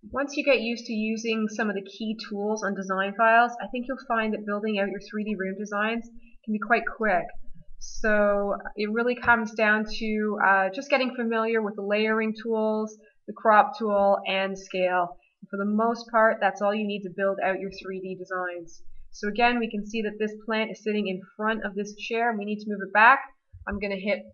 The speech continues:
bottom to push it all the way to the back, and then I'll bring it ahead one.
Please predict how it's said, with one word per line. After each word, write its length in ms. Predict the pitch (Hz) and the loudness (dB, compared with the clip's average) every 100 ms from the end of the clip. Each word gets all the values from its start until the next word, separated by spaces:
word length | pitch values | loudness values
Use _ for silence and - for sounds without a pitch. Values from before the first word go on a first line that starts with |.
| - | -4
bottom 380 | 208 214 254 269 | 4 6 6 2
to 60 | - | -6
push 160 | 233 214 | -10 -8
it 80 | 208 - | -10 -2
all 280 | 208 220 226 | 4 6 6
the 60 | 220 | 2
way 120 | 214 | 0
to 80 | 208 | 0
the 100 | 190 | 4
back, 420 | 190 226 285 - - _ | 8 8 8 2 -12 _
and 100 | 196 | -6
then 100 | 190 | -4
I'll 200 | 190 190 | -4 -4
bring 160 | 214 208 | -2 0
it 60 | 202 | 0
ahead 420 | 202 196 190 185 | 0 0 0 -2
one. 680 | 190 170 170 185 175 170 160 | -12 -12 -2 0 0 -4 -12